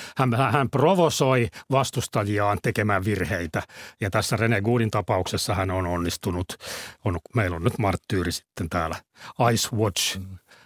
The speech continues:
Speaker 1: nimiseen, nimiseen salaseuraan kuulunut nainen sai su-, sai surmansa epäselvässä tilanteessa, jossa huonosti koulutettu, ilmeisesti, ilmeisesti tota, epäpätevä agentti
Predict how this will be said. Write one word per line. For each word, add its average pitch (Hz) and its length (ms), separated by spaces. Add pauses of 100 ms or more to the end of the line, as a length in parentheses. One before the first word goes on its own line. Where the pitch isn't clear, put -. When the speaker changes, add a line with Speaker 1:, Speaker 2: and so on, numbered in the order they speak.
(160)
Speaker 1:
nimiseen, 95 560 (500)
nimiseen 110 420
salaseuraan 98 640
kuulunut 101 380
nainen 98 360
sai 95 220
su-, 104 200
sai 95 220
surmansa 95 500
epäselvässä 87 560
tilanteessa, 104 600
jossa 90 340 (160)
huonosti 127 420
koulutettu, 107 680
ilmeisesti, 101 680 (840)
ilmeisesti 139 680 (100)
tota, 120 420 (340)
epäpätevä 113 580 (760)
agentti 120 580